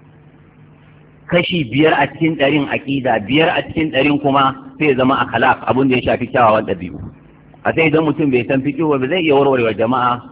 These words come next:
matsalolinsu na addini ba, ba zai iya yin fatawa ba. Dole sai ka san hukunce-hukunce na shari'a. Wani ya ce, "Al-fiqhu anfasu shay'in anta zakhiruhu. Man yadrusu al-fiqha lam tadaruz mafakhiruhu."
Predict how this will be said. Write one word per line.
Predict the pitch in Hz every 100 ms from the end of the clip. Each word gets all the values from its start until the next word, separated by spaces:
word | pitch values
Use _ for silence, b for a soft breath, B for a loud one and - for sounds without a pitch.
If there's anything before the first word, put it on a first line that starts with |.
| -
matsalolinsu | 117 123 127 127 131 131
na | 117 101
addini | 90 98 98
ba, | 92
ba | 98 110
zai | 151
iya | 143 143
yin | 131
fatawa | 110 98 95 98
ba. | 80 - - - - - - - - - - -
Dole | 123 123 -
sai | 123
ka | 135 127
san | 131 127 127 - -
hukunce-hukunce | 113 113 123 123 113 92 107
na | 107
shari'a. | 95 90 - - - - - - - - - - - - - - b b b b b -
Wani | 180
ya | 190
ce, | 185
"Al-fiqhu | 147 143 - 185 185 170
anfasu | 147 139 135 160 160
shay'in | 151 160 147 139
anta | 147 143 151
zakhiruhu. | 123 120 147 135 107 95 - - - - - -
Man | 123 165
yadrusu | 151 123 135 139
al-fiqha | 131 123 147 151 131
lam | 131 147
tadaruz | 139 120 123 135
mafakhiruhu." | 127 107 110 - 107 87